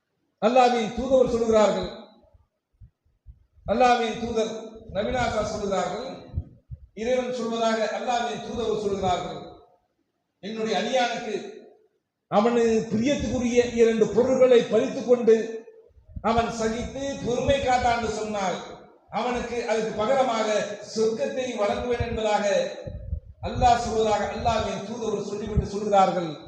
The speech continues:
அவனுடைய பிரியத்துக்குரிய இரண்டு பொருட்கள் இது என்று சொன்னார், இரண்டு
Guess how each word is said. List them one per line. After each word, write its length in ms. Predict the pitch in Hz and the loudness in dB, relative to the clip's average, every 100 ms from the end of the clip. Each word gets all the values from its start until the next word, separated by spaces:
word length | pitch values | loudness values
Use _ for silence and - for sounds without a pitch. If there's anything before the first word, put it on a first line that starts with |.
| - - | -10 -4
அவனுடைய 280 | 170 196 185 | 0 2 2
பிரியத்துக்குரிய 680 | - 220 254 - 214 220 220 220 | 0 -2 0 0 -2 -4 -2 -2
இரண்டு 220 | 202 185 | -2 -2
பொருட்கள் 400 | 143 208 226 220 196 | -2 -2 0 0 2
இது 100 | 240 | 2
என்று 180 | 220 208 | 2 0
சொன்னார், 480 | 208 208 190 170 - - | -4 -2 0 0 -2 -4
இரண்டு 340 | 196 202 190 | -2 0 0